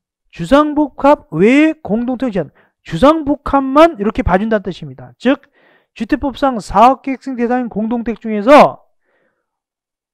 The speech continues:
주택 외설과 주택을 동일한 건물로, 건물로 지은 것 외 공동택은 제외한다. 그러니까 주택하고 주택 안이 같이 지은 것만 봐준다. 주상복합만 봐준다는 뜻입니다. 요거. 어.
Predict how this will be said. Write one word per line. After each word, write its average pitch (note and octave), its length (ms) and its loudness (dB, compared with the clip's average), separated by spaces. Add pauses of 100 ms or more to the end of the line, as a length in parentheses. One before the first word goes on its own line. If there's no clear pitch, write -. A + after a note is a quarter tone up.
주택 C#4 420 0
외설과 C4 680 2
주택을 B3+ 360 0
동일한 G#3+ 360 0
건물로, C4+ 220 -2
건물로 B3 560 -2
지은 A#3 220 -4
것 A3 220 2
외 C4+ 400 4 (180)
공동택은 A#3+ 500 -6
제외한다. F#3+ 720 2 (760)
그러니까 C4+ 600 2 (640)
주택하고 C#4+ 800 2
주택 C#4 260 -4
안이 C4 140 0
같이 - 460 -2
지은 A3+ 240 -4
것만 C4 340 4
봐준다. F#3+ 680 0 (680)
주상복합만 C4 600 0
봐준다는 F#3 320 -6
뜻입니다. C3+ 280 -20
요거. C3 320 -8
어. C#3 200 -12